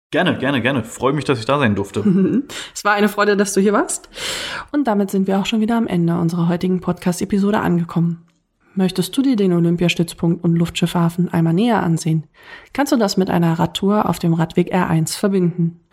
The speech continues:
Speaker 2: Dieser führt von der Potsdamer Innenstadt am Wasser entlang, geradewegs zum Templiner See. Und der Stopp lohnt sich. Vielleicht hast du ja sogar Glück und triffst den ein oder anderen Olympioniken. Die Führung mit Jan,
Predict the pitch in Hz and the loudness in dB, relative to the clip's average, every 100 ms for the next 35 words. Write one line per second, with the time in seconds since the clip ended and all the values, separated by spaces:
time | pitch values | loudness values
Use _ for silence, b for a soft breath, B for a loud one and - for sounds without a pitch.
0 | B B B B 185 175 170 180 - 165 | B B B B 0 0 0 -2 0 0
1 | 170 170 - 160 165 175 214 - 226 226 | 0 -2 -2 0 2 2 0 0 0 -2
2 | 190 196 208 214 208 208 208 196 202 - | 0 0 2 2 2 2 2 2 2 -2
3 | b b b - 311 214 180 - 190 190 | b b b -2 2 2 0 0 0 2
4 | 190 190 180 190 180 156 151 - _ _ | 2 2 2 2 2 0 -2 -10 _ _
5 | _ - 185 214 226 220 233 262 254 170 | _ -2 0 2 0 0 2 2 2 0
6 | 165 - B B B B - 214 208 208 | -2 -6 B B B B 0 0 2 0
7 | 202 190 185 175 170 180 185 220 190 180 | 2 2 2 2 0 0 0 0 0 0
8 | 170 - 196 - 160 160 180 151 151 165 | -2 0 0 2 2 2 2 2 2 2
9 | 165 156 156 185 196 196 165 156 _ _ | 2 2 0 0 -2 0 -2 -2 _ _
10 | _ _ _ _ 233 - 349 330 180 180 | _ _ _ _ -2 0 -2 0 2 2
11 | 170 175 160 156 | 2 2 4 2